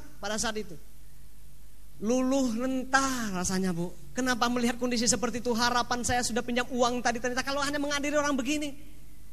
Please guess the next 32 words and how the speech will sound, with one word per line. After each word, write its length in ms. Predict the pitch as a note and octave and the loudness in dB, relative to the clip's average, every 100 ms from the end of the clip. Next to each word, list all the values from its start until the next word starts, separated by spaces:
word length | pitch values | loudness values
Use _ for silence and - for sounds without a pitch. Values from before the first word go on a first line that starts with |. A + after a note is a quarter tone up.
| - | -8
Dan 160 | - E4 | 2 2
dia 160 | E4 F4 | 4 2
sendiri 360 | E4 F4 E4+ | 4 2 2
tidak 120 | F4+ | 4
datang 320 | E4+ - F#4 F4+ | 4 4 4 4
pada 200 | F4 E4 | 2 2
saat 160 | D#4+ | 0
itu. 200 | D#4 C#4+ - - - - - | -2 -6 -8 -8 -8 -8 -6
Tapi 200 | - F4+ | -4 0
saya 160 | F#4 F4+ | 2 4
coba 240 | F#4 F#4 | 4 2
untuk 120 | F4+ F4+ | 2 0
presentasi 600 | F4+ E4+ F4 E4+ B3 F3 - - - - | 0 2 4 6 4 2 -4 -8 -8 -8
dengan 320 | - D4 F4+ F#4 | 0 2 4 4
semangat. 560 | F#4+ F4+ F#4+ F#4+ E4+ - - - - - - - - - - - - - | 6 6 8 6 6 0 -8 -8 -8 -8 -8 -8 -8 -8 -8 -8 -8 -2
Tapi 160 | D#3+ F#3+ | -2 2
tenaga 400 | F#3+ F3+ G3 G3+ | 2 4 6 4
waktu 160 | F3+ | 4
itu 120 | F#3 F3+ | 2 2
belum 160 | F3 | 2
kuat. 320 | F3 G#3 C3 - - - - - - - - | 0 -2 -2 -4 -6 -8 -8 -8 -6 -2 2
Yang 240 | E3+ D3+ | 4 4
join 400 | D#3 D#3+ D3+ A2+ G#2 - - - - - | 4 4 4 0 -4 -6 -8 -8 -8 -4
tidak 200 | C#3+ C#3 | -2 0
memadai. 440 | C#3 B2+ A#2+ A2 G2 - - - - - - | 0 0 0 0 -2 -6 -8 -8 -8 -6 -4
Mereka 400 | A2+ B2+ B2+ B2+ | -2 0 0 -2
pulang 320 | C3+ B2+ B2+ | 0 0 2
semuanya, 720 | B2+ C3 C3 C3 C#3 C#3+ D3+ E3+ - - - - - | 2 2 2 2 2 0 -2 -4 -6 -8 -8 -8 -4
saya 200 | - A#2+ | -2 -2
pulang 280 | - A#2+ A#2 | -2 -2 -2
ke 80 | A#2 | -2
kamar. 360 | A2+ A2 G#2+ | -2 -4 -4